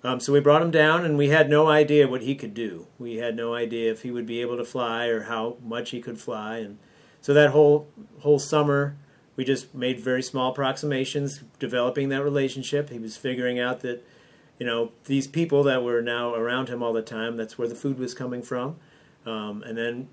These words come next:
you just get him to come to the glove for food. He realizes the glove is also a good positive thing. And then, uh, coming over to the glove, then it's hopping to the glove, then it's short little flights from a, a perch to the glove.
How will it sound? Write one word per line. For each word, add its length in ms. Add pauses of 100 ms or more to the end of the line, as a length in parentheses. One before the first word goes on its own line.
you 140
just 240
get 140
him 120
to 60
come 240
to 60
the 100
glove 280
for 140
food. 340
He 80
realizes 680
the 100
glove 340
is 160
also 380
a 20
good 300
positive 460
thing. 360 (540)
And 120
then, 360
uh, 400 (360)
coming 280
over 200
to 140
the 120
glove, 420
then 180
it's 160
hopping 320
to 100
the 120
glove, 320
then 160
it's 180
short 320
little 360 (440)
flights 460
from 260
a, 340
a 40
perch 400
to 100
the 120
glove. 460